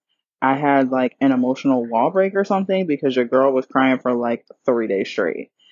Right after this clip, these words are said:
Just off and on crying, emotional and overwhelmed. Random commercials, a sweet Instagram post,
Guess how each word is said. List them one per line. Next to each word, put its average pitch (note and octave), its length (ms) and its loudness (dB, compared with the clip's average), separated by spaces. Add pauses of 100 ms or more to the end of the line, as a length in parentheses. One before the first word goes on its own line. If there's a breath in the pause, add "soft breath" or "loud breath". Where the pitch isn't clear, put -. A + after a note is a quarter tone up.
(320 soft breath)
Just C3 340 0
off B2 240 -2
and E3+ 120 0
on D#3+ 180 2
crying, C#3 680 2
emotional C3+ 880 0
and G#2+ 180 -18
overwhelmed. C3+ 720 -2 (420)
Random B2+ 540 0
commercials, F#3 1160 0
a C#3 80 0
sweet B2 360 -4
Instagram D3+ 680 0
post, D3 500 0